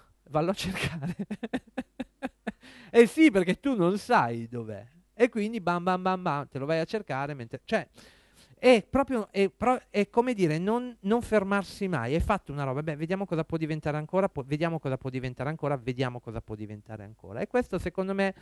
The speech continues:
è un esempio abbastanza importante di, eh, di brand entertainment. Poi volevo farvi vedere questo, che mi è piaciuto molto,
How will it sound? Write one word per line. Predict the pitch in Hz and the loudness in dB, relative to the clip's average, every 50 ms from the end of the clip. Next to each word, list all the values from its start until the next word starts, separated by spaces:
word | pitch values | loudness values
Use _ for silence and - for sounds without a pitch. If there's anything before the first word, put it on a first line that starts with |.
| - - - - - - _ | -20 -20 -20 -20 -20 -20 _
è | - 147 | -6 -4
un | 160 175 180 | -2 0 0
esempio | 185 175 185 180 180 160 - 175 170 170 - _ _ _ _ _ _ _ - _ _ _ _ _ _ _ - | 0 2 2 0 0 0 2 2 2 2 0 _ _ _ _ _ _ _ -20 _ _ _ _ _ _ _ -2
abbastanza | - 165 160 185 175 - - 214 214 214 - - 220 208 202 202 - - _ _ _ _ _ _ _ _ _ _ _ _ _ _ | -2 2 4 4 4 4 4 2 2 2 2 4 6 6 6 6 2 -2 _ _ _ _ _ _ _ _ _ _ _ _ _ _
importante | - 196 196 175 - 185 170 160 - - 160 139 123 120 117 113 - - 127 117 117 113 - _ | 2 2 2 4 4 2 2 2 2 2 2 2 2 -2 -4 -6 -8 -4 -2 -2 -2 -2 -4 _
di, | - 117 127 127 120 117 117 - _ - | -10 -4 -2 -2 0 -2 -2 -4 _ -4
eh, | 123 120 120 120 117 113 110 110 110 101 | -2 0 0 0 0 0 -2 -2 -2 -2
di | - 143 | -2 -2
brand | 127 131 131 127 123 123 | 0 0 0 0 -2 -4
entertainment. | 120 120 113 - 120 117 113 - - 113 107 101 104 107 110 117 123 - | -6 -8 -6 -4 -4 -4 -4 -6 -6 -6 -6 -6 -6 -8 -10 -10 -10 -2
Poi | - - 311 311 | 4 6 6 8
volevo | 269 190 160 156 170 160 | 8 6 6 6 4 2
farvi | - 180 175 175 170 170 175 | 4 4 2 2 2 0 2
vedere | 160 165 151 160 160 156 160 - | 2 2 4 4 4 4 4 0
questo, | - 143 127 117 110 110 - - - - 127 117 117 113 _ _ - - - - - _ _ _ _ _ _ _ _ _ _ _ _ _ _ - - | 0 0 0 0 0 -2 -4 -8 -10 -4 -4 -4 -4 -4 _ _ -20 -20 -20 -20 -20 _ _ _ _ _ _ _ _ _ _ _ _ _ _ -6 0
che | - 156 | 2 2
mi | 143 143 143 | 4 4 4
è | 147 147 139 139 | 4 6 4 4
piaciuto | - 147 139 - - 170 151 - 147 | 4 2 0 0 0 -4 -4 -4 -4
molto, | 131 127 117 110 107 107 110 - _ - 131 139 165 185 | -2 -2 -2 -2 -2 -4 -6 -6 _ 0 2 2 2 0